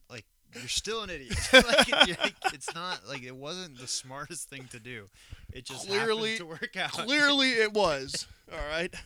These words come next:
Speaker 2: Clearly it was the smartest
Speaker 1: So
Speaker 2: thing.
Speaker 1: I am grateful that it did work
Speaker 2: <laughs>
Speaker 1: out, and, like, quite personally, like, I'm happy it's, I'm happy it's still going. And I think it's, I think it's an awesome thing for the world. But that, like,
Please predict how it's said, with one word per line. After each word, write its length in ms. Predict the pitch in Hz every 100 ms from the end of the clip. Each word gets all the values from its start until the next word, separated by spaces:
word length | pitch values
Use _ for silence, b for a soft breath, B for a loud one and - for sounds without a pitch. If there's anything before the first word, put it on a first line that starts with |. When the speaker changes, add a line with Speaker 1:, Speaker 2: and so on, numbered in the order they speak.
| - B B B B B B B B -
Speaker 2:
Clearly 460 | - 247 247 233
it 100 | 214
was 260 | 185 180 160
the 100 | 151
smartest 480 | - 143 117 135 -
Speaker 1:
So 140 | 147
Speaker 2:
thing. 80 | 113
Speaker 1:
I 120 | 120
am 180 | 127 117
grateful 540 | 107 117 160 160 117 98
that 140 | 98
it 120 | 104
did 160 | 95 135
work 320 | 120 151 -
Speaker 2:
<laughs> 40 | 98
Speaker 1:
out, 140 | 113 -
and, 240 | 120 107 107
like, 180 | 110 110 - -
quite 280 | 123 117 -
personally, 600 | 120 117 - 135 139 156 -
like, 260 | 131 104 - _ _
I'm 100 | 107 104
happy 360 | 104 110 127
it's, 280 | 110 - - 208
I'm 80 | 117
happy 320 | 110 110 110
it's 120 | 107 -
still 220 | - 92
going. 320 | - 78 123 151 -
And 100 | 104
I 40 | 92
think 140 | 113
it's, 180 | - - 98
I 40 | 110
think 180 | 110 107
it's 120 | -
an 80 | 98
awesome 320 | 95 - 104
thing 240 | - 113
for 120 | 127
the 160 | 110 92
world. 300 | 98 117 147 B B B B B B - - _ -
But 280 | 143 147 - - b b b b - _ _ b b b b -
that, 120 | - -
like, 120 | -